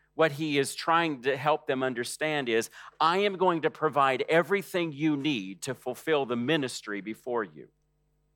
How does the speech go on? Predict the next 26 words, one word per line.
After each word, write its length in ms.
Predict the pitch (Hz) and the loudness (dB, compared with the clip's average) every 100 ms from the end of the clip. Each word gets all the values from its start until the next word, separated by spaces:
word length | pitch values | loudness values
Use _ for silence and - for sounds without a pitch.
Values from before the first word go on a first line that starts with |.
| _ _ _ - | _ _ _ -4
I'm 120 | 151 | 0
gonna 160 | 175 170 | 2 2
give 220 | 180 151 | 2 2
you 180 | 156 - | -2 2
everything 640 | 180 180 185 170 160 151 | 2 2 -2 -2 -4 -4
you 160 | 131 135 | -4 -6
need." 320 | 139 123 95 - - - - _ _ | -2 -2 -4 -10 -20 -20 -20 _ _
Well, 140 | - 151 | -2 0
now 240 | 190 214 | 4 4
all 320 | - 170 160 | 6 6 6
of 100 | 143 | 2
a 80 | 123 | 0
sudden, 760 | - - 165 135 87 82 85 107 _ _ _ _ _ _ _ _ _ | 0 2 2 2 0 -12 -12 -14 _ _ _ _ _ _ _ _ _
he's 240 | 139 135 | -6 -4
taking 460 | - 170 170 151 131 | -2 -2 0 -2 0
that 200 | 131 117 | 0 0
a 60 | |
step 400 | 98 - 143 117 | -2 0 0 0
further. 680 | - - 160 117 90 80 78 _ _ _ _ _ _ _ _ _ _ _ _ _ _ _ - | -2 0 0 0 -4 -6 -8 _ _ _ _ _ _ _ _ _ _ _ _ _ _ _ -4
Not 320 | 131 185 214 | 2 4 4
only 280 | 196 170 156 | 2 0 0
would 240 | 143 147 | 2 0
he 160 | 123 147 | 0 -4
provide 680 | - 131 107 123 120 110 - | -2 -4 2 2 2 0 -6
for 500 | - - 175 175 147 | -6 0 4 4 2
them, 560 | - 90 78 78 78 | -2 -6 -6 -10 -16